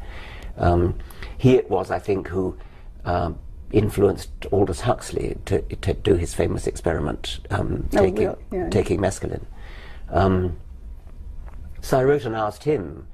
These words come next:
Speaker 1: whether he would advise it, and he gave very balanced opinion. He said, "On the whole, not."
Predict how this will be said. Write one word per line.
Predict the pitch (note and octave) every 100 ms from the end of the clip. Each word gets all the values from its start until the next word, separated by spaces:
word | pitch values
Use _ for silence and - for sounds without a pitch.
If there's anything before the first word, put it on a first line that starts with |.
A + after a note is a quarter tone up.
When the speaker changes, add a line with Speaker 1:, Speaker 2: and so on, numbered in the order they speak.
| - - -
Speaker 1:
whether | F2 G2
he | F#2+ F#2
would | E2
advise | E2+ E2 D#2 F#2
it, | G2+
and | B2
he | A#2+
gave | B2+ A#2+
very | B2+ C3
balanced | G2 A2 G#2 F#2 G#2
opinion. | G2 G2 E2 -
He |
said, | G2 G#2 A2
"On | A#2
the | F2+
whole, | F#2+ F2 E2+
not." | F2+ D2+ - -